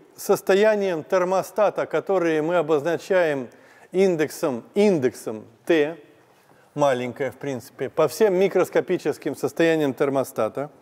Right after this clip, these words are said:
И подчеркнем, что при фиксированном n круглое минус n нашей системки,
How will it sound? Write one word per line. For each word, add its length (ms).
И 160
подчеркнем, 920
что 240
при 260
фиксированном 1120
n 400
круглое 720
минус 580
n 300
нашей 380
системки, 920